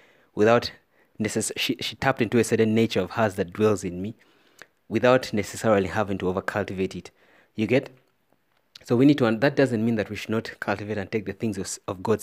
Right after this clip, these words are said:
very seriously. But that just means that there's a covering that comes over a man when fatherhood is ushered in, okay? So we need to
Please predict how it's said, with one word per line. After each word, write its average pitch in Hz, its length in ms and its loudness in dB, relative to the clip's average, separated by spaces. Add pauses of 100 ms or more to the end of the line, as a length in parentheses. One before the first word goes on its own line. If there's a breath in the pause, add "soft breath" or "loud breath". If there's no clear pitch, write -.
very 101 200 0
seriously. - 520 -8 (400 loud breath)
But 110 80 0
that 131 160 4
just 123 240 -6
means 113 200 -6
that 98 160 -8 (260 soft breath)
there's 110 160 -4
a 113 40 -2
covering 123 440 4
that 101 180 -2
comes 120 240 -2
over 101 180 0
a 92 120 0
man 101 260 -2
when 92 160 -4
fatherhood 98 680 -4 (240)
is 92 240 -12
ushered 98 380 -6
in, 95 200 -8 (260)
okay? 143 180 -4 (840 loud breath)
So 127 300 0 (180)
we 117 140 2
need 147 180 6
to 107 180 -4